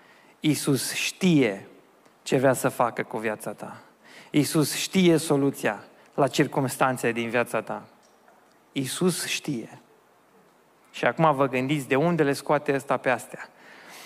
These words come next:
Împotriva planului lui Dumnezeu, împotriva gândului lui Dumnezeu pentru viața ta,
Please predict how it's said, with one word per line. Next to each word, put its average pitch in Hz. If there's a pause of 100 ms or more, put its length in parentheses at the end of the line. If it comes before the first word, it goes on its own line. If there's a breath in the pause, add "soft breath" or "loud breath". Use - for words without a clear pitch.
(440 loud breath)
Împotriva 185
planului 226
lui 202
Dumnezeu, 156
împotriva 175
gândului 254
lui 226
Dumnezeu 190
pentru 175
viața 170
ta, 131